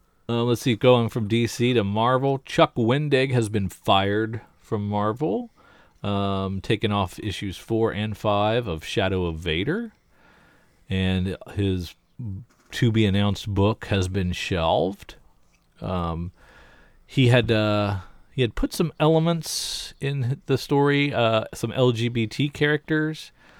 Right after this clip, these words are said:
uh, that were not w-, received well by internet fandom, specifically the comic great,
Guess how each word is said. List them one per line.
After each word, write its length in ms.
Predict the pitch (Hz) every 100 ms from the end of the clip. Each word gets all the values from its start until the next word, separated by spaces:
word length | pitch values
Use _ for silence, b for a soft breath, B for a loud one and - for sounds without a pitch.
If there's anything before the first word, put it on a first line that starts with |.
| b b -
uh, 260 | 107 107
that 140 | 107 95
were 100 | 107
not 180 | 113
w-, 180 | 104 104
received 420 | 113 101 - 107 92
well 600 | 90 95 95 104 113 - -
by 840 | - 95 92 87 85 85 90 98 - - _ -
internet 440 | 107 104 98 -
fandom, 720 | - 104 98 113 127 139 143 139
specifically 720 | - - 104 - 98 - 101
the 100 | 95
comic 320 | 90 104 110 113 _ _ -
great, 280 | 117 123